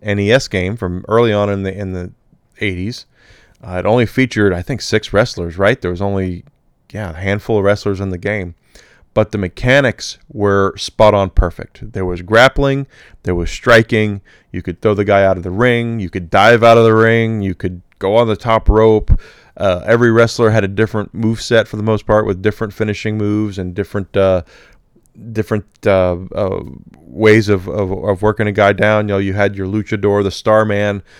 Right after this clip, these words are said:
who you could, uh, run off the ropes and hit him with a flying forearm, or the cro-, flying cross chops, like, was what they called it. But, uh, you could, uh, you could do that instead of worrying about grappling and wor-, and work your opponent down that way.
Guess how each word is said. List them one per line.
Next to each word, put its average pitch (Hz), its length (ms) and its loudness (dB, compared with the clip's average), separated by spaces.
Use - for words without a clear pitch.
who 104 220 0
you 98 180 -2
could, 98 280 0
uh, 95 220 2
run 110 220 2
off 104 160 2
the 101 100 -6
ropes 104 400 0
and 87 180 -6
hit 113 200 2
him 107 120 4
with 101 160 -2
a 95 100 0
flying 104 360 0
forearm, 101 720 0
or 90 100 -6
the 92 100 -2
cro-, 107 460 2
flying 110 300 -2
cross 104 300 0
chops, - 360 -4
like, 90 220 -6
was 101 220 -6
what 95 140 -2
they 87 120 -4
called 98 320 2
it. 92 180 -4
But, 98 220 0
uh, 98 80 2
you 95 180 -2
could, 98 300 -2
uh, 90 200 0
you 107 160 -8
could 101 380 -10
do 110 200 2
that 104 220 6
instead 98 300 -2
of 98 100 -2
worrying 101 240 0
about 92 220 0
grappling 98 500 0
and 92 120 -6
wor-, 104 100 -2
and 92 420 -10
work 107 300 0
your 104 160 2
opponent 101 360 2
down 95 200 -2
that 104 200 0
way. 107 360 2